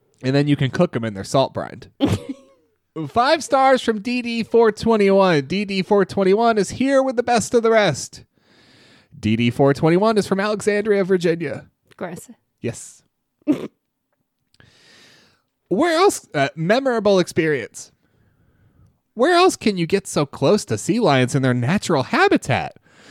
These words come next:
Speaker 1: I was two arms lengths away from a baby and her mom.
Speaker 2: Ugh.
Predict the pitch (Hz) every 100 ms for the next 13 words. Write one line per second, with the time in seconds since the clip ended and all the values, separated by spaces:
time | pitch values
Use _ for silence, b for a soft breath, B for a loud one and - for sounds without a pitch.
0 | b b - 302 415 160 - - - 311
1 | 349 302 - 214 226 214 202 196 196 185
2 | 180 170 170 143 - 120 101 131 139 165
3 | 180 110 101 - 139 143 151 - _ 95
4 | 101 104 92 82 - _ - 302 330 330